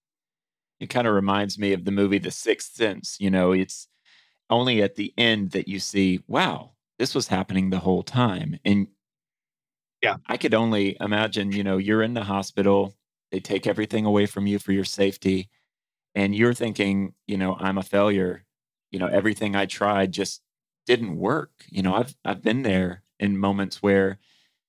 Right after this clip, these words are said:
Speaker 1: everything I tried, everything I ever worked on just failed.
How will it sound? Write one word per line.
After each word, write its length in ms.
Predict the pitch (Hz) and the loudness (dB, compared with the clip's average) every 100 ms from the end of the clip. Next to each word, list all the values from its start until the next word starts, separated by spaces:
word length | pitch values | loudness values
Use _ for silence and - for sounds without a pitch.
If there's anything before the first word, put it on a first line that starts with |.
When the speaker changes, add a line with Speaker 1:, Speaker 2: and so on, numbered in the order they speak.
| _ _ - | _ _ -2
Speaker 1:
everything 480 | 117 139 135 131 | 0 0 0 0
I 120 | 120 113 | 0 -2
tried, 360 | - 98 90 | 0 0 2
everything 480 | 98 117 127 120 117 | -2 -4 -4 -4 0
I 140 | 107 | 2
ever 180 | 107 107 | 2 2
worked 340 | 95 104 - 101 | 2 0 -2 -2
on 220 | 92 87 | -2 -2
just 240 | 87 - | -8 -10
failed. 680 | - _ 82 95 82 - | -14 _ 0 0 -2 -8